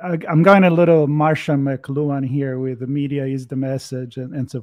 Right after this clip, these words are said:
forth. But in, in our case, when you have experienced this thing and you're trying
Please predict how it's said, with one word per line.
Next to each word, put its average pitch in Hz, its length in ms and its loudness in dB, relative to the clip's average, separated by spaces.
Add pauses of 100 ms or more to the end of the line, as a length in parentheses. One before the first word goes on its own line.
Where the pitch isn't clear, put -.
forth. 147 320 0
But 139 120 -6
in, 147 240 -4
in 156 120 -2
our 175 160 2
case, 160 540 -2 (540)
when 156 280 0
you 185 180 4
have 190 200 4
experienced 160 520 -6
this 147 200 -8
thing 143 300 -4
and 131 80 -4
you're 127 140 -8
trying 143 560 -6